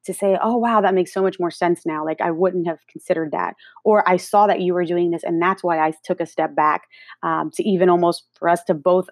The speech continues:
appreciate kind of how we're growing and serving each other and saying, "I noticed that you were not having it," or, "I noticed you weren't into that to-, conversation at that time. So I pulled away and I tried to, you know, revive it," or,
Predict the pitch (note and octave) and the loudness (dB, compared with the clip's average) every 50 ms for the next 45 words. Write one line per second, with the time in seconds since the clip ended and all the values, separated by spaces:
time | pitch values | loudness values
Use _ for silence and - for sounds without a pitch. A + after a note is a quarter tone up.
0 | - - F#3+ F#3 - - G#3 A3 A#3 A3+ - F#3+ F#3 F3+ F3+ F3 E3+ F3+ - - | -8 -10 -10 -10 -4 -2 0 0 0 -2 -2 0 2 4 4 4 2 0 -4 -6
1 | _ _ _ _ _ - - F#3 F#3+ F#3+ F#3 E3+ D#3+ D3+ - _ - - F#3 F#3 | _ _ _ _ _ -4 -2 0 2 4 2 2 0 -6 -14 _ -8 -2 0 0
2 | F3+ F3+ F3 F3+ F#3 F3+ F3+ F3 D#3 E3+ E3 D3+ - F#3 G3 F#3+ F#3+ F#3+ F#3+ F#3+ | 2 2 2 2 2 2 0 -2 -6 -10 -12 -6 0 2 2 4 4 4 4 4
3 | F#3+ F#3+ G3 F3+ F#3 F3 E3+ F3 F3 F3 - - - - - G3 F#3+ F3+ G3 F#3 | 2 2 0 0 -2 -4 -4 -4 -4 -6 -8 -12 -8 -2 0 0 2 2 0 -2
4 | E3+ F3 D#3+ - A3 A#3 A3+ G#3+ F#3+ F#3 F#3 F3+ F3+ F3 F3 F3 E3 E3 E3+ F3 | -2 -4 -2 0 0 0 2 2 0 0 0 -2 -2 -4 -4 -2 -2 -2 0 0
5 | F#3+ A3+ A3+ A3 G#3+ - F#3 F3+ F3+ E3+ F3+ F3 E3+ E3+ E3+ E3+ E3+ E3+ - _ | 0 2 0 0 -2 -2 -6 -6 -4 -4 -6 -6 -6 -8 -8 -10 -10 -12 -14 _
6 | _ _ _ _ _ - F#3 F3 E3 F3 E3 - F3 F3 E3 E3 F3 F3 F3 F3+ | _ _ _ _ _ 0 2 2 2 2 2 2 0 0 2 2 4 4 4 4
7 | G3+ A3 F#3 G3 G3 F#3+ F#3 G3+ A3+ A#3+ A#3+ A3+ F#3+ F3+ G3+ G#3 G3 F#3+ F#3+ F#3+ | 4 4 4 4 4 4 6 6 6 6 6 4 4 4 2 2 4 4 4 2
8 | - G3+ G3+ G3 - F#3 F3+ F3+ F3 - - F3+ C3+ - - - - - G3 F#3 | 2 0 0 0 2 2 2 2 2 2 0 0 0 0 -2 -4 -2 0 0 2
9 | F#3 F#3+ F3 - F#3 F#3 - F#3+ F#3 F3 E3+ - E3 E3+ - - E3+ E3 E3 E3+ | 0 -2 -2 -2 -2 -2 -2 -2 -4 -4 -2 -4 -4 -6 -4 -4 -4 -4 -4 -6
10 | - _ _ _ - - F#3+ F3+ F#3 - F#3+ F#3 F#3 F3+ F3+ F3 E3+ E3 D#3+ E3 | -8 _ _ _ -2 0 0 0 0 -2 -4 -4 -2 -2 0 0 0 0 -2 -2
11 | E3 E3 E3+ E3+ - - E3 E3+ F3+ E3+ - - F3+ E3+ E3 - - _ _ _ | -4 -4 -6 -6 -4 -2 -2 -2 -2 -4 -4 -4 -4 -4 -4 -6 -10 _ _ _
12 | _ - G3+ G3 F#3+ E3+ F3+ F#3 E3 - E3 E3+ E3+ E3+ D#3+ D3+ D#3+ D#3 - - | _ 0 2 2 4 4 2 0 0 2 2 2 2 2 0 -2 -2 -4 -4 -4
13 | F3 E3 E3 D#3 D#3 D#3 D3+ | -6 -6 -6 -6 -6 -8 -12